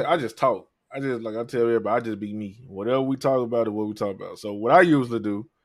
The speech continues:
when Jay be on this joint, I be like, Look,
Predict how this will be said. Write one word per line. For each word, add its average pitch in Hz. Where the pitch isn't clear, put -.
when 110
Jay 139
be 123
on 110
this 104
joint, 101
I 147
be 147
like, 123
Look, 123